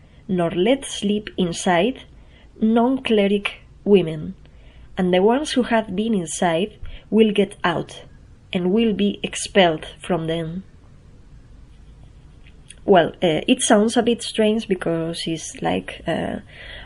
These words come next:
old Castilian Spanish, so, uh, it would sound only strange.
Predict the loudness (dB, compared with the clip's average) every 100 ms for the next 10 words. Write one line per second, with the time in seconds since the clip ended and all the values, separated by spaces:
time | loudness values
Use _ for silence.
0 | -6 -2 0 0 -2 -4 -12 -18 -14 -8
1 | -8 -6 -2 0 0 -2 -6 -8 -6 -2
2 | -2 -2 -6 -4 -2 0 0 -4 -6 -6
3 | -6 -6 -10 -14 -18 -18 -18 -18 -20 -18
4 | -16 -16 -16 -16 -16 -16 -18 -18 -18 -20
5 | -8 2 2 4 4 6 4 -2 -14 -12
6 | -4 0 2 0 -6 -12 -16 -18 -18 -18
7 | -18 -18 -18 -2 2 4 2 -2 -4 -2
8 | -2 -4 -10 -14